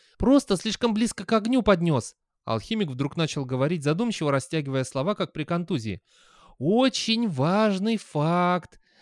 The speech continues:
Надо записать! Не допускать нагревания!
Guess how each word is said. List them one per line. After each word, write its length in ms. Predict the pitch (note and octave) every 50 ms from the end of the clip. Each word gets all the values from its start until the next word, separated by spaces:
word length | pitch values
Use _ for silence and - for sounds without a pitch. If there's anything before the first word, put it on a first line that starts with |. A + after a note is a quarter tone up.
| - -
Надо 560 | - B2 B2+ D3 F3+ G3+ A3 A3+ A3+ G3+ G#3+ A3
записать! 920 | G3 A3+ - - B3 A3+ - - B3 B3 A#3 A3 G3 D3+ A2+ - - _ _ _ _ _ _ _ _ _
Не 360 | - G#2+ A#2 B2+ D3+ F3+ G3+ F#3
допускать 920 | E3 G3 F#3 - G#3 G#3 - - - - D#3 E3 F#3 G3+ G#3 G#3 - -
нагревания! 1160 | F3 G3 G#3+ G#3+ F#3 G3+ G3+ G#3+ G3+ F#3 A3 A#3 A#3+ A#3 A3+ G#3+ G#3 F#3 D3 A#2+ G2+ F2+ F2+